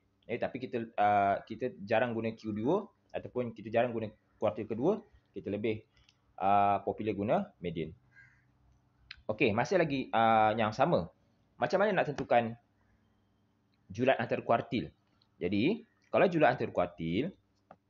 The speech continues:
langkah pertama, kalau bentuk senarai nombor, kamu kena cari median dahulu. Okey, sekarang tadi median dekat tiga belas. So, bila tiga belas,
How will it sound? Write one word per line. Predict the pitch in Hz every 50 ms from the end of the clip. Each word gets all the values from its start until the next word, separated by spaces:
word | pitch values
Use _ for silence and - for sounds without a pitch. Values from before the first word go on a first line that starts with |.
| _ _ _ - - - - _ _ _ _ - - _ _ _ _ _ _ _ _ _ -
langkah | 104 117 143 147 - 196 180
pertama, | - 160 - 139 123 113 98 95 110 147 165
kalau | - 123 120 139 143
bentuk | 127 127 127 - - -
senarai | - 120 113 117 120
nombor, | 117 110 107 98 92 107 139 156 - - _ _ _ - - - -
kamu | - 143 160 185
kena | - 185 175
cari | 170 175 165 - 147
median | 165 165 170 160
dahulu. | 143 127 110 104 95 87 82 - _ _ _ -
Okey, | - 120 - - 117 98
sekarang | - - 127 135 180 196 190 190
tadi | 139 151 190
median | 170 135 123 127 170 175 156
dekat | 127 - 143 151 - -
tiga | 113 113 175 214 220 - _ _ _ _ -
belas. | 104 107 92 - - - - - _ _ _
So, | _ - - - 165 139 156 190 220 220 - _ _ _ _ _ _ -
bila | 123 143 202
tiga | 226 226 - 139 135
belas, | 120 101 92 90 104 143 - -